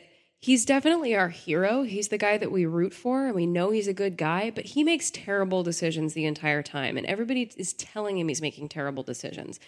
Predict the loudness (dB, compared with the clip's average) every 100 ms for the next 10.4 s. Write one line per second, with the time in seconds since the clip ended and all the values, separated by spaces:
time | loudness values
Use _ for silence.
0 | -20 _ -6 -4 -2 0 0 0 -4 -4
1 | -4 -4 -4 -6 -4 -2 -4 -4 -16 -16
2 | -6 -2 2 0 0 -2 -2 0 0 0
3 | -2 0 -2 0 -2 -2 -2 -4 -2 0
4 | 2 2 -2 -8 -4 -2 -2 _ _ _
5 | _ -2 -2 -2 -4 0 0 0 0 0
6 | -2 -2 -2 -2 -2 -2 -4 -6 -8 -8
7 | -12 -16 _ _ -10 -6 -2 -2 -4 -2
8 | 0 2 2 2 2 0 -2 0 2 0
9 | -4 -2 0 2 0 -2 0 0 0 0
10 | 2 2 0 -6